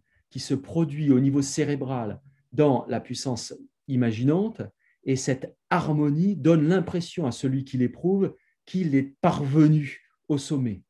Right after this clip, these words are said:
Alors qu'en fait, cette, cette harmonie imaginale, imaginative, n'est qu'une tentative inférieure de notre esprit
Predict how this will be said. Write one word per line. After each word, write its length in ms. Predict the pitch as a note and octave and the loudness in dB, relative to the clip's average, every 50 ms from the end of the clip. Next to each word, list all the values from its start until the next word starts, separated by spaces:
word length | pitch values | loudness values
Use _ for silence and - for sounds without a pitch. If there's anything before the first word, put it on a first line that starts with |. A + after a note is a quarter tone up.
| _ _ _ _ _ _ - | _ _ _ _ _ _ -2
Alors 280 | - C#3 D#3 D#3 D#3 - | 2 4 4 4 2 0
qu'en 140 | D#3 D3 | -6 -6
fait, 340 | C#3 - G#3 G#3+ G3+ G3+ - _ _ _ _ _ | -4 -2 -4 -4 -4 -6 -10 _ _ _ _ _
cette, 380 | - - D#3 C#3 C3+ - - A#2+ G#2 - _ _ | -6 -2 -2 -2 -2 -2 -6 -6 -6 -6 _ _
cette 240 | - - C#3 C3 - | -10 -6 -6 -2 0
harmonie 720 | E3 D3 - D#3 D#3 E3 F3 F3 F3 F3 E3 C3+ - - - _ _ _ _ - | 0 0 0 2 4 4 6 6 6 4 4 2 0 -4 -8 _ _ _ _ -10
imaginale, 920 | D#3 D3 C3 C3+ B2+ A#2+ C3 D3 E3 G3 G#3+ G#3+ G#3 D#3 A#2+ A2 G2+ G2 _ _ _ _ _ - | -6 -4 -2 -2 -2 -2 0 0 0 0 0 0 -2 -2 -2 -4 -6 -8 _ _ _ _ _ -6
imaginative, 1000 | E3 C#3+ D3+ C#3 B2+ A#2 C3+ C3+ C3+ C3+ C3+ - - G3 G#3+ G#3 D#3 A2+ G2+ - _ _ _ _ _ _ - | -4 0 0 0 0 -2 -2 -2 -2 -2 -4 -6 -6 -6 -4 -4 -4 -6 -8 -10 _ _ _ _ _ _ -4
n'est 180 | C#3 D3 D3 D3 | -2 -2 -2 0
qu'une 260 | - E3+ D3 C3 _ | 0 -2 -2 -2 _
tentative 960 | - - G3 G3 F#3+ G3 F#3+ F3+ F3 - - - G3 F#3 E3 A#2+ A2+ A2 - _ _ _ _ - | 0 2 2 2 2 2 0 -2 -2 -4 -6 -4 -4 -2 -2 -2 -4 -6 -8 _ _ _ _ -2
inférieure 840 | E3+ E3+ D#3+ - - E3+ D3+ D3 D#3+ D#3+ F3 E3 D3+ C3+ A2 G#2 G2 A#2 A2+ A2+ | 0 0 0 0 -2 -4 -2 -2 0 0 2 2 2 0 -2 -6 -8 -10 -4 0
de 120 | C#3 C#3 | 2 2
notre 260 | C#3 C3+ B2+ - - | 2 2 -2 -2 -4
esprit 500 | C#3+ C3+ - - - - F3 G3+ G#3+ G#3+ | -6 -6 -8 -10 -12 -8 -6 -6 -6 -6